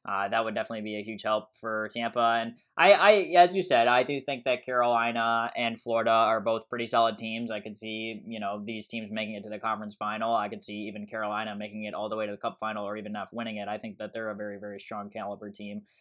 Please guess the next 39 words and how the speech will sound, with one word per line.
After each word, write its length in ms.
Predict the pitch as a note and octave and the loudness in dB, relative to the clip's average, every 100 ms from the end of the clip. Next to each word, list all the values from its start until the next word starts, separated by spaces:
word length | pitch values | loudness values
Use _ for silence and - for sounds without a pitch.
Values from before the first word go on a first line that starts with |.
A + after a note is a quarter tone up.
| - | -2
uh, 280 | G#2+ G2+ G2+ | 2 2 0
in 140 | C3 B2+ | -4 -4
this 160 | A#2 | -6
division 340 | B2 A#2 A2 G#2+ | -6 -6 -6 -8
as 140 | G2+ | -6
well. 380 | A#2 B2 A#2+ A2 | 2 6 6 4
But, 160 | A#2+ A#2 - - | 2 2 0 2
uh, 240 | A#2 A#2+ B2+ | 8 8 8
I 120 | D#3 | 6
think 160 | A#3 G3 | 4 8
kinda 300 | A3 G#3+ G#3 | 10 10 10
one 240 | F#3+ F#3 | 8 6
thing 240 | F#3 F3+ | 4 4
that 200 | F3 D#3+ | 6 6
maybe 280 | D#3+ D#3 D#3 | 6 4 4
you 200 | D#3 D3+ | 4 4
could 160 | D#3 D3 | 4 4
be 140 | D3+ | 4
concerned 420 | D3 C#3+ C3 D3 | 2 0 2 2
about 200 | C#3+ C3+ C3+ C#3 | 8 12 12 12
that 300 | C3 C3 B2 | 10 8 8
we've 160 | C3 B2+ | 2 4
talked 260 | C3+ B2+ | 6 6
about 320 | B2 A#2+ B2 B2 | 6 8 10 8
is 140 | A#2+ | 2
the 100 | B2+ | 0
goaltending 540 | B2 B2 B2 B2 B2 | 4 2 4 0 0
situation, 680 | A#2 A#2+ B2 A#2+ A#2+ B2 A#2+ - - | -4 -4 0 0 0 -4 -4 -8 -6
especially 440 | B2 C3+ C3 D3 | 2 4 6 4
for 160 | C3+ C#3+ | 2 0
Florida. 580 | - C3+ C3+ C3+ C3 B2+ | 0 4 6 10 10 10
Bobrovsky's 600 | A#2+ B2 B2 B2 - B2+ | 6 6 6 6 2 -4
played 240 | - C3 B2 | 0 0 2
the 60 | |
most 220 | B2 B2+ | 2 0
amount 180 | C3 B2 | 0 0
of 80 | A#2+ | 2
games, 340 | D3 D#3+ D3+ C3+ | 4 4 4 6
but 180 | C3+ | 6